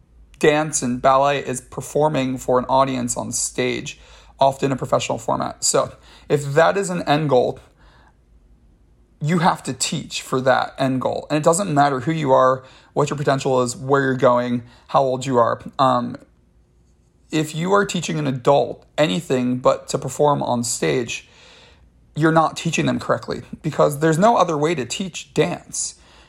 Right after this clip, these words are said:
You have to teach it correctly, and correctly is about, uh, anatomy, alignment, structure, um, and, uh, execution. And you're, these things are going, they, they are made to be executed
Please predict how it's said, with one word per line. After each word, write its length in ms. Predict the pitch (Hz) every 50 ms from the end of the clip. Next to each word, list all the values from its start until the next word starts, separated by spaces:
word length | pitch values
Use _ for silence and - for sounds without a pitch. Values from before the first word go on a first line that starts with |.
| _ _
You 160 | - 151 165 156
have 260 | 180 190 196 - -
to 100 | - 143
teach 320 | - - 196 185 - -
it 100 | 135 -
correctly, 720 | - - - 139 156 175 - - 139 127 127 - 147 143 -
and 560 | - 135 131 135 - - - - - - - _ _ -
correctly 500 | - - 147 151 156 - 165 160 160 147
is 220 | 139 135 131 135
about, 360 | 131 123 117 107 - - - -
uh, 220 | - 123 - - -
anatomy, 600 | 131 131 127 127 127 131 131 127 131 135 131 127 127
alignment, 880 | - - 123 123 123 120 123 127 123 123 127 131 127 123 123 120 - _ _ _ _ - - - _ _
structure, 880 | - - - - - - - 147 143 - - - 151 135 127 127 123 - - - -
um, 440 | 131 127 123 123 120 120 120 120 - - -
and, 500 | 131 127 123 123 123 120 123 127 120 - - - - - - - _ _ _ _ -
uh, 360 | 135 135 131 127 127 127 - -
execution. 760 | 151 139 - - - - - 180 180 - - 139 143 - - - - - - - _ _ -
And 440 | 151 151 143 143 139 139 139 139 - -
you're, 400 | 151 151 151 143 - - - _ _ _ _ _ -
these 500 | 151 151 147 147 143 156 156 151 139 151
things 300 | 156 - 190 208 202 175
are 80 | 165 156
going, 480 | 151 170 175 175 170 165 147 - 123
they, 140 | 143 156 151
they 120 | 127 156 147
are 100 | 143 143
made 300 | 156 165 175 196 190 -
to 60 | 170
be 120 | 151 - -
executed 680 | 135 127 - - - - - 156 143 139 135 131